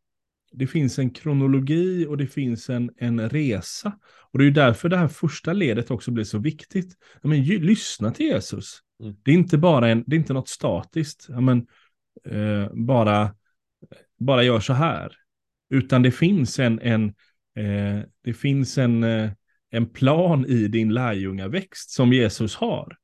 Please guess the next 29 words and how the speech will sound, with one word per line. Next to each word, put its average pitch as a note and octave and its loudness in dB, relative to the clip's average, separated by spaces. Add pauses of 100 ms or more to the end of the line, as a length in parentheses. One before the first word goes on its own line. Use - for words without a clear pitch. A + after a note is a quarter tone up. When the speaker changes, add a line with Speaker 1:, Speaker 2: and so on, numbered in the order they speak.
(100)
Speaker 1:
Ja, A2 -8
Speaker 2:
Mm. C3 0
Speaker 1:
men D3 4
det D3+ 2
här, F3 0
nu G#3 2
är F3+ 0
det D#3 2
det D#3+ 0
här C3 -6
som G2+ 0
Speaker 2:
Mm. G2+ -2
Speaker 1:
är G2 -10
tillämpningen. G2+ -2 (600)
Ehm, G#2+ 4 (380)
och C3 4
jag C#3 6
tror A#3 4
att F3 0
den F3 4
är D3 4
jätteviktig. C#3+ -2 (560)
Ehm, A#2+ -2 (580)
jag C3 -6
blir C#3+ -6
påminn D#3 -2
här C#3 2
om, B2 -2
om A#2+ -2